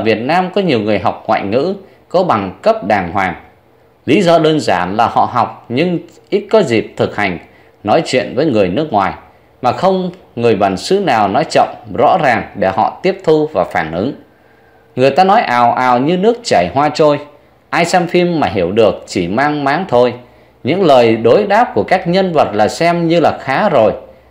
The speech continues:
Có hiểu người ta nói gì mình mới trả lời được. Trả lời được bằng một câu dài vài chục từ thì càng giỏi hơn. Trước khi qua Mỹ, có người tưởng tượng thân nhân mình bên đó thật là sung sướng.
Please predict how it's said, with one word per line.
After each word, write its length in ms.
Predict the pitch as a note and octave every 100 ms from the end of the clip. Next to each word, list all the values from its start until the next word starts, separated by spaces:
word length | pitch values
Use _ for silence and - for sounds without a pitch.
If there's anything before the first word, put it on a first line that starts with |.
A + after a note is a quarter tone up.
| _
Có 120 | - A3
hiểu 220 | D3 G#2
người 140 | A2+
ta 140 | A#2 D#3+
nói 220 | F3 G3+
gì 280 | A2 A2+ F#2+
mình 260 | G2+ G#2+ G2+
mới 100 | F3
trả 140 | - F2+
lời 160 | F#2
được. 380 | F2+ G2 E2+ - - _ _ _
Trả 160 | - G#2
lời 160 | A#2
được 280 | A#2+ B2+ -
bằng 260 | C3+ B2 B2
một 200 | A#2+ -
câu 200 | F3 E3+
dài 340 | A2+ A2+ G#2+ F2
vài 160 | A2+
chục 180 | A2 A#2+ -
từ 240 | B2+ A2 G2+
thì 140 | G#2
càng 340 | - A2+ F#2+
giỏi 240 | F2 F#2 D#2+
hơn. 220 | A#2 C#3 - - _ _ _ _ _ _ -
Trước 160 | D#3 D#3
khi 160 | A#2+ A#2+
qua 80 | A#2
Mỹ, 340 | A#2+ D3 G3+ - - _
có 100 | -
người 220 | A3 E3+ C#3
tưởng 340 | - B2 A2+
tượng 340 | C#3+ D3 B2+
thân 200 | F#3 G3+
nhân 200 | G3 G3
mình 240 | C3 B2+ C3
bên 200 | G3+ G3
đó 340 | D#3 F#3+ B3 -
thật 180 | D3+ A#2
là 140 | A#2
sung 300 | - F#3+ F#3+
sướng. 380 | - E3 F#3+